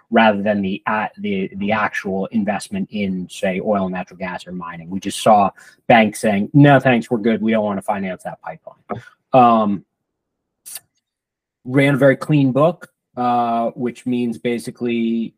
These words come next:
you know, we didn't write a lot of policies that went wrong. Um, and the, the great part about that is, uh, insurance is a low sort of capital requirement business. So you run a clean book, that's great.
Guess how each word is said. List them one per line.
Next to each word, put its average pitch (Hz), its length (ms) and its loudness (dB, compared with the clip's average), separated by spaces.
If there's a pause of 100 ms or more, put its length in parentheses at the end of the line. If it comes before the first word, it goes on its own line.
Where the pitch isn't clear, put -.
(120)
you 117 200 -10
know, 110 100 -6
we 110 140 -2
didn't 117 180 -2
write 117 160 -2
a 113 60 -2
lot 113 160 -4
of - 60 -12
policies 117 440 -6
that 117 180 -6
went 107 140 -10
wrong. 110 480 -2 (540)
Um, 113 540 -2
and 110 360 -6
the, 110 560 -6
the 113 80 -8
great 127 280 0
part 127 160 0
about 113 280 -4
that 151 320 -2
is, 110 760 -6
uh, 107 280 -6
insurance 113 400 -4
is 98 100 -8
a 104 60 -4
low 104 640 -4 (220)
sort - 180 -8
of 95 140 -14
capital 104 500 -2
requirement 95 540 -6
business. 117 400 -4
So - 160 -10
you 101 160 -2
run 98 160 -2
a 95 40 -8
clean 101 240 -6
book, 127 260 -2
that's - 180 -4
great. 113 400 0